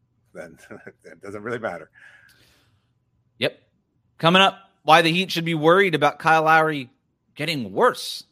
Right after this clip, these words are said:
Speaker 2: We're gonna talk about that next here on Locked On Heat. But first,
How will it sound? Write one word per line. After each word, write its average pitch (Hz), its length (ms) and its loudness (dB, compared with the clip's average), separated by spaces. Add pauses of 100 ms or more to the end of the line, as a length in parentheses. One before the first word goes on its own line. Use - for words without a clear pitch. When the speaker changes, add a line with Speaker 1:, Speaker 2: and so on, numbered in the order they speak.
(440)
Speaker 2:
We're 101 60 -20
gonna 92 100 -20
talk 98 100 -10
about 98 140 -14
that 95 160 -12
next 120 320 -10
here 92 260 -14 (240)
on 107 80 -14
Locked 95 220 -12
On 92 100 -16
Heat. 120 220 -16
But - 80 -20
first, - 420 -14